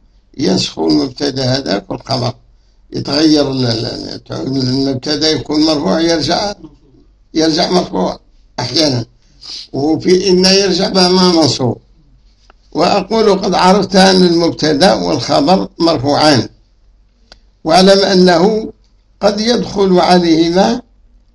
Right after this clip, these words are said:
أحد العوامل اللفظية فيغير إعرابهما. كي تدخل العوامل هذه يت-، يغير الإعراب،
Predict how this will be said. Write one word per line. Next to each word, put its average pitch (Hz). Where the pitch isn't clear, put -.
أحد 170
العوامل 180
اللفظية 151
فيغير 190
إعرابهما. 135
كي 160
تدخل 151
العوامل 165
هذه 208
يت-، 165
يغير 180
الإعراب، 147